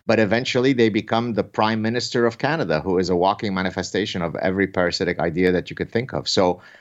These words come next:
yes, it starts off in the university setting, but eventually it's in every nook and cranny of society.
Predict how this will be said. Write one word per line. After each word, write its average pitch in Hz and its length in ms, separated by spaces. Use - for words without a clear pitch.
yes, 131 280
it 117 120
starts 110 320
off 110 240
in 107 80
the 98 100
university 101 520
setting, 101 360
but 90 140
eventually 95 580
it's 82 180
in 92 120
every 98 300
nook 95 200
and 90 140
cranny 90 300
of 80 100
society. 90 500